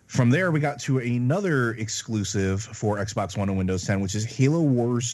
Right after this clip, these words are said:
two, which is a real-time strategy game, which we have h-, not heard much of any of those in a very long time. So I was actually intrigued. So it's going to be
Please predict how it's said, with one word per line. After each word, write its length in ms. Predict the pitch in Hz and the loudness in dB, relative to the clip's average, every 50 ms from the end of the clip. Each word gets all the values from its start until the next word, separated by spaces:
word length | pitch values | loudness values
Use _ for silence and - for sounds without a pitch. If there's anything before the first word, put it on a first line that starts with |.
| _ | _
two, 680 | - - - - - 156 139 110 92 85 - - - - - - - - - - - - - - - _ | -12 -12 -12 -2 2 4 4 4 4 2 -2 -6 -14 -16 -18 -20 -20 -20 -20 -20 -20 -20 -20 -20 -20 _
which 240 | - 107 107 107 110 | 0 2 2 4 4
is 320 | 113 107 104 107 107 110 | 2 4 4 2 2 0
a 320 | 107 104 104 104 101 101 101 | 0 0 2 2 2 2 0
real-time 560 | 98 101 110 117 131 - 139 131 131 127 127 | 0 0 0 0 0 0 0 0 2 2 0
strategy 500 | - - - 190 226 254 220 180 160 147 | 0 -2 -4 -2 -2 0 2 4 4 4
game, 380 | 127 117 107 92 85 82 80 | 4 4 2 0 0 -2 -4
which 260 | 85 95 101 - - 113 | -4 -4 -4 -4 -4 -2
we 140 | 110 123 | 2 2
have 240 | 135 175 160 147 - | 4 2 2 -2 -6
h-, 60 | - - | -8 -8
not 240 | - 127 135 143 - - - - | -4 -4 -4 -4 -6 -10 -10 -6
heard 300 | 147 147 143 139 135 131 _ _ _ _ _ | -2 0 0 0 -2 -4 _ _ _ _ _
much 300 | 120 107 110 127 135 - | -2 0 0 0 0 0
of 160 | 127 117 120 123 - | -2 -4 -4 -6 -6
any 300 | - 185 240 285 202 165 | -4 -2 0 0 0 0
of 160 | 127 123 113 | 0 0 0
those 340 | 107 120 117 110 113 113 107 | 0 0 0 2 0 0 0
in 80 | 113 110 | 0 -2
a 60 | 110 | 0
very 260 | 107 120 139 170 151 | 0 0 0 0 0
long 320 | 135 135 139 143 147 127 113 | 0 0 0 0 -2 -2 -4
time. 400 | 110 - 135 127 110 95 87 87 | -4 -4 -2 -2 -2 -2 -4 -6
So 100 | 90 110 | -6 -6
I 60 | 113 | -4
was 240 | 120 117 110 101 - - - - - - - _ _ | -2 -2 -4 -6 -8 -16 -20 -20 -20 -20 -20 _ _
actually 440 | - 131 147 160 - - 160 156 147 143 | -4 -2 -2 -2 0 0 2 4 4 4
intrigued. 680 | 131 113 110 - 139 127 92 80 76 71 69 - - - - - - - - - - - - - - _ | 2 2 0 0 0 0 0 -2 -6 -8 -12 -16 -18 -20 -20 -20 -20 -20 -20 -20 -20 -20 -20 -20 -20 _
So 680 | - - - 120 117 113 110 110 107 107 107 107 101 92 | -8 -2 0 2 2 4 2 2 2 2 2 0 0 -4
it's 400 | - - 85 110 117 123 113 117 | -8 -12 -4 0 0 0 0 -2
going 220 | - 131 123 127 123 | -2 0 2 4 4
to 60 | 127 | 4
be 720 | 120 123 123 120 117 117 117 117 117 113 113 110 110 110 110 | 4 2 2 2 2 2 4 4 4 4 4 4 4 2 2